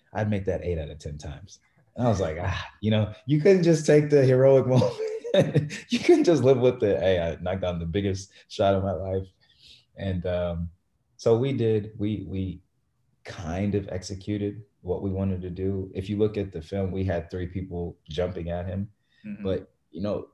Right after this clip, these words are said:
Speaker 1: when a good shooter shoots, if you're not there before the shot, that doesn't really do anything. That's how I feel. If you don't get there before the shot, when I get into my shot, it doesn't matter if there's seventeen hands in the air.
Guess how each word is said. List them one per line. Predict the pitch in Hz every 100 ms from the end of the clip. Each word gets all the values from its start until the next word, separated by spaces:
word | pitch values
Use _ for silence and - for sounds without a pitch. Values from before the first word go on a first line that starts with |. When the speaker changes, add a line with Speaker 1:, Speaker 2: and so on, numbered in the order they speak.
| _ _
Speaker 1:
when | 98 101 95 -
a | 71
good | 95 98 151
shooter | - 156 147 98
shoots, | - - 127 95 92 - - -
if | 85
you're | 139
not | 190 131
there | 110 95
before | 78 78 98 107
the | 104
shot, | 101 - 76 - - -
that | 107 -
doesn't | 226 294 185
really | 160
do | 147 - 123
anything. | 101
That's | 92 -
how | 85
I | 85
feel. | 92 80
If | 76
you | 113
don't | 180 123
get | 107
there | 117
before | 107 95 98
the |
shot, | 80 101 101 85
when | 98
I | 127 147
get | 127
into | 117 107
my | 110
shot, | 107 110 -
it |
doesn't | 117 110
matter | 101 95
if |
there's | 85 -
seventeen | 101 104 95 92
hands | 92 98 82
in | 78
the | 76
air. | 76 76